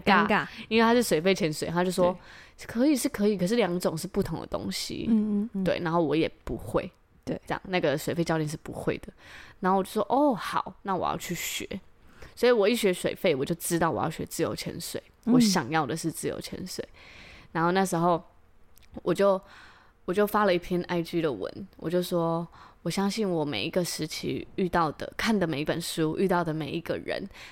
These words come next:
Speaker 1: 然后讲的每一句话，都是上帝在带领我。”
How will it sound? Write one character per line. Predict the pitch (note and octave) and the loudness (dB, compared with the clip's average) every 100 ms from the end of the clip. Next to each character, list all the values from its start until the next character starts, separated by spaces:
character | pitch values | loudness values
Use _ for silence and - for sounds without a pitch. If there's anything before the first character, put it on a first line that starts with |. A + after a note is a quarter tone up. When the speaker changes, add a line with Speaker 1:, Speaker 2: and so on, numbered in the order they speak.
| - | -10
Speaker 1:
然 | F3+ | -4
后 | E3 E3+ | -2 0
讲 | F3+ D#3+ | 0 -2
的 | E3 | -2
每 | E3 C#3 | -2 -2
一 | D3+ | -4
句 | - E3+ | 0 0
话， | F#3 F3 - - - | 0 -2 -4 -16 -8
都 | - F3+ | -2 -2
是 | - F3 | -2 -4
上 | - F3 D3+ | -2 -2 0
帝 | D#3+ | -2
在 | D3 C#3+ | -2 -4
带 | D3+ C3 | -4 -4
领 | - - | -8 -10
我。” | - - | -12 -14